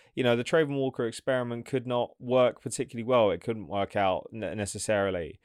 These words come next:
He played a few different roles on that defense in Georgia in college, and so you don't know if placing him as a pure, pure edge rusher is gonna work, or if you're gonna place him and try and drop him into coverage sometimes, or play him on the interior of the D line. Like,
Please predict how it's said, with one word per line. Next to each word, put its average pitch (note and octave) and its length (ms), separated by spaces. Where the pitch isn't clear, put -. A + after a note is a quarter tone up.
He A#2+ 260
played A#2 360
a - 100
few D3 180
different A#2+ 400
roles A#2+ 560
on A2+ 240
that G#2+ 160
defense G#2+ 420
in G#2 80
Georgia G2 380
in G2+ 100
college, A2+ 520
and G2+ 240
so G#2+ 400
you A2+ 60
don't B2 160
know B2 180
if - 180
placing B2+ 320
him A#2 80
as A2+ 60
a A2+ 40
pure, B2+ 380
pure C#3 400
edge C#3+ 200
rusher A#2+ 280
is G2 100
gonna G2 140
work, F2+ 360
or F#2+ 60
if G2 140
you're A2 80
gonna G#2+ 120
place A2+ 360
him A2+ 60
and G#2+ 80
try A#2+ 120
and A2 100
drop A#2 200
him A#2 80
into A2 100
coverage C#3 420
sometimes, F#2+ 640
or G2 80
play A#2+ 220
him G#2+ 80
on G#2+ 80
the G#2+ 100
interior A2+ 440
of G#2 40
the A2 60
D D#3 260
line. F#2 300
Like, G2 240